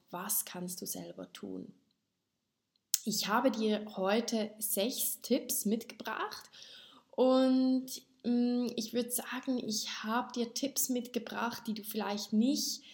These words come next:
schon in allen Persönlichkeitsentwicklungs-, ja, Content, Bücher und was es alles gibt, findest,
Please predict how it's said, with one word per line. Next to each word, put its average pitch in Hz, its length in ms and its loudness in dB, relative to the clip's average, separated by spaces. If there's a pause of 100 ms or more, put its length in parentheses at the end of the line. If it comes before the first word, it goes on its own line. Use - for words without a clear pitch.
(380)
schon 233 600 4
in 214 280 4
allen 220 560 4
Persönlichkeitsentwicklungs-, 196 2500 -2
ja, 185 500 -4 (180)
Content, 190 800 -2
Bücher 196 800 -2
und 180 320 -4
was 185 160 -6
es - 140 -8
alles 185 280 -6
gibt, 208 280 -6
findest, 330 760 0